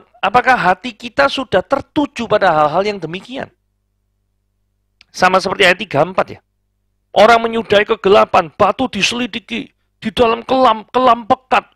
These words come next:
terus jauh dari kediaman manusia. Jadi dia tuh rela menderita, rela terpisah dari kehidupan sehari-hari.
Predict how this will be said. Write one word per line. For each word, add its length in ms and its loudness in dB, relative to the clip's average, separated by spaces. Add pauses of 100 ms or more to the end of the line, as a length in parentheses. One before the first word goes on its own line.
(360)
terus 480 -4
jauh 320 4
dari 160 2
kediaman 480 -2
manusia. 400 -4
Jadi 240 -4
dia 320 -2
tuh 80 -2
rela 400 2
menderita, 800 -6 (640)
rela 800 2
terpisah 800 -4
dari 160 -4
kehidupan 480 -6
sehari-hari. 720 -4